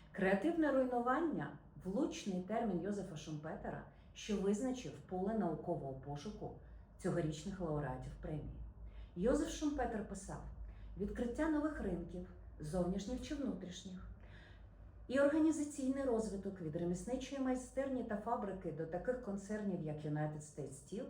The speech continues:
ілюструють той самий процес промислової мутації,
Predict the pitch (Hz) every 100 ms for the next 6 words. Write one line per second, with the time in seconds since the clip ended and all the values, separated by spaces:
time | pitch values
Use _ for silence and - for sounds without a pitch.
0 | - - - - 202 226 - 294 302 -
1 | 254 226 - 262 277 - 254 262 262 -
2 | 233 233 - 240 240 233 233 233 262 262
3 | - -